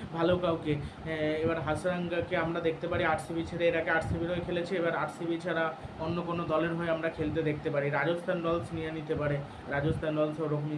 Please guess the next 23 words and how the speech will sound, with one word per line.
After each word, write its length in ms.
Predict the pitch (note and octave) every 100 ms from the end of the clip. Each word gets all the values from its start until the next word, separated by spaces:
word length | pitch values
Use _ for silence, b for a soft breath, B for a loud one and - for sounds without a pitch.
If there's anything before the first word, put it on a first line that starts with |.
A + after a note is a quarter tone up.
| D3
স্পিনার 300 | D#3 D3+ D3
দরকার, 240 | D3 C#3+ D3 C#3
রাজস্থান 320 | D3+ D3 D3+
রয়্যালস 260 | D3+ D3+ D3+
নিয়ে 120 | D3 D3+
নিতে 160 | D3 D3
পারে, 140 | C#3 C3+ - B B D3+
অথবা, 260 | E3+ E3+
আহ, 720 | E3+ E3 - - E3+ E3 D#3+ D#3+ D#3 C#3
অথবা 320 | D#3 F3+ F3 E3+ E3+ C#3+ D#3+
আর 80 | F3
কে, 120 | F3 E3+ E3 D#3+ -
কোন 120 | E3 D#3
দল, 120 | D3 C3+ D#3
হ্যাঁ 200 | D3+ B2+ - - - - - - -
পাঞ্জাব, 360 | G#3 G#3 G3 F#3+ G3
পাঞ্জাবের 400 | F3+ F#3+ F#3+ F#3+
ওরকম 260 | F#3 F#3 F#3+ F3+
স্পিনার 280 | - F#3+ F#3 F3
দরকার, 220 | E3 F3 F3
একটা 140 | F3 E3+ E3
স্পিন 200 | - F3+ E3
অলরাউন্ডার 500 | E3+ E3 E3 D#3